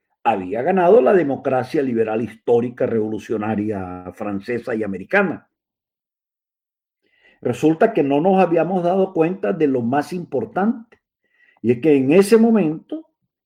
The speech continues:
ingresaba el mundo en la gran revolución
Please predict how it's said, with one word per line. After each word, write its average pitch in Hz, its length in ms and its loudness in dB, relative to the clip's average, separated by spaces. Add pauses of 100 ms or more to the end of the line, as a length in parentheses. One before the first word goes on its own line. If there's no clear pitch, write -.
ingresaba 135 720 0
el 214 80 2
mundo 185 340 2
en 208 120 -2
la 156 120 -2
gran 214 600 -2 (800)
revolución 139 880 -2